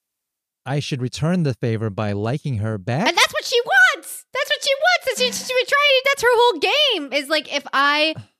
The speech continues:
Speaker 2: uh, uh, if I, what's the word I'm looking for? Like,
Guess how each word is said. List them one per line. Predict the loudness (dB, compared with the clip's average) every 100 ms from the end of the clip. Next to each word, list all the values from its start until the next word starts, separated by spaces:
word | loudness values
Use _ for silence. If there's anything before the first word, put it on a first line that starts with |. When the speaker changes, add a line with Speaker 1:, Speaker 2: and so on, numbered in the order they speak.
| _ _ _ _
Speaker 2:
uh, | -2 0 0 0 0 -2 -6 _ _ -4
uh, | 0 0
if | -2 0
I, | 2 2 2 -2 -6 _ _ _ _ _ _
what's | -8 -6
the | -6
word | -4 -2
I'm | -4 -6
looking | -12 _
for? | -8 -4
Like, | -2 -4